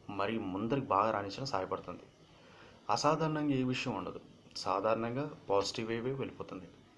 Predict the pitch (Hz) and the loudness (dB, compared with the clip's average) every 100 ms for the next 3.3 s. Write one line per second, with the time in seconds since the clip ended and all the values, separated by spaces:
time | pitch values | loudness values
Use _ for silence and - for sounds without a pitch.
0 | - - - - - - 110 117 156 160 | -20 -20 -20 -20 -20 -6 -2 2 4 4
1 | 127 117 110 110 110 104 104 127 147 123 | 4 4 4 2 0 -2 -2 0 2 2
2 | 107 101 123 117 120 120 98 104 98 104 | 0 4 4 2 0 0 0 -4 -6 -6
3 | - 110 | -4 -4